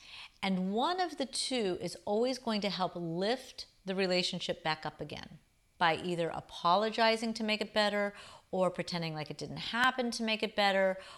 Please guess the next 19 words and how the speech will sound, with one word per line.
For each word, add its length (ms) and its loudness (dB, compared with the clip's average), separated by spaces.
or 520 2
letting 320 2
a, 220 -2
a, 320 -2
a 60 -4
simple 360 -2
apology 720 2
get 200 0
the 180 -8
other 200 4
one 200 4
out 160 6
of 120 0
the 100 2
hole 280 0
to 120 -8
make 200 -2
it 120 -4
better. 380 2